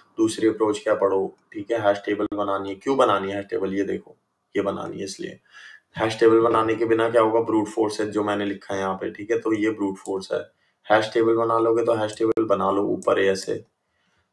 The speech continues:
तो ये आपका solution हो गया। दो solution है, optimize, time complexity वगैरह आपने समझ ली इन solution से।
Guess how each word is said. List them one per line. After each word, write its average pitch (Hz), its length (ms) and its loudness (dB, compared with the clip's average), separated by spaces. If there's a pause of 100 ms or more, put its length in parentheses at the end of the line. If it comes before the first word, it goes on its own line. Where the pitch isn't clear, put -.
तो 120 60 4
ये 120 200 4
आपका 120 280 4
solution 104 460 -2
हो 98 80 -2
गया। 120 140 2
दो 110 180 2
solution 104 460 -2
है, 131 60 -2
optimize, 113 580 -2
time 110 200 2
complexity 104 540 -4
वगैरह 104 240 0
आपने 104 260 2
समझ 98 300 -8
ली 120 140 -4
इन 113 180 -2
solution 95 440 -6
से। - 120 -14